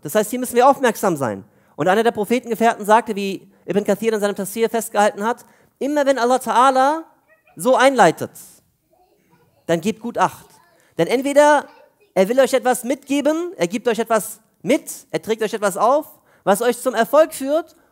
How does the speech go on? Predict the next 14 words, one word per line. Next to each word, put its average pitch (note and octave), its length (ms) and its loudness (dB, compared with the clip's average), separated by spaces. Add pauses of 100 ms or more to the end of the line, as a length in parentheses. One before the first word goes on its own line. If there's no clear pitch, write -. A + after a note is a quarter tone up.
(140)
oder C#4+ 320 6
aber A3 560 2 (260)
er E3+ 160 0
warnt C4 320 0
euch B3+ 480 0 (160)
vor G3+ 140 0
einer G3+ 180 -2
Sünde, C4+ 480 -2 (220)
die F3+ 100 -2
euch G#3 160 -4
ins G3+ 120 -14
Verderben F3 340 -2
führen B2+ 300 -8
würde. G#2+ 200 -10